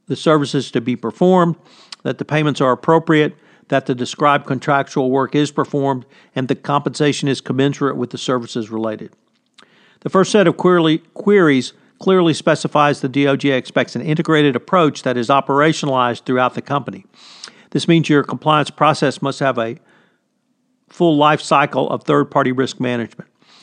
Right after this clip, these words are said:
There are five steps in this life cycle of a third-party risk management,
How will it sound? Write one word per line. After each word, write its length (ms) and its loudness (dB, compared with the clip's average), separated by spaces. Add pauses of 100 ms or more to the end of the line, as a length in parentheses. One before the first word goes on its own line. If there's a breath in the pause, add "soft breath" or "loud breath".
(200 loud breath)
There 100 0
are 60 2
five 300 2
steps 340 0
in 80 0
this 180 -2
life 220 2
cycle 400 -2
of 60 -4
a 40 -4
third-party 500 -4
risk 220 -4
management, 480 -4